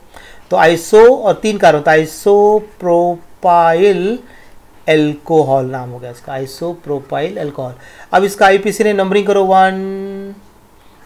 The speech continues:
टू, थ्री, तो इसका हो जाएगा आपका propane,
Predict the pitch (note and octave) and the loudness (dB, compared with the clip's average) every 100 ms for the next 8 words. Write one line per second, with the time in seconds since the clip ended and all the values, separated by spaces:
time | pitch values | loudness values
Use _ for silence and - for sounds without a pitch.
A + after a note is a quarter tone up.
0 | - - G3 F#3 F#3 F#3 F#3+ G#3 G3+ - | -20 -8 -4 -2 -2 -2 -4 -6 -8 -20
1 | - F3+ D3 A2+ - - - - C#3+ F3 | -16 -8 -8 -8 -16 -20 -20 -14 -6 -2
2 | F3 F3 E3+ E3+ F3+ F3 - E3 D#3+ D#3+ | 0 2 0 0 -2 -4 -4 -2 -2 -4
3 | - F3+ D#3+ F3 | -4 0 0 -2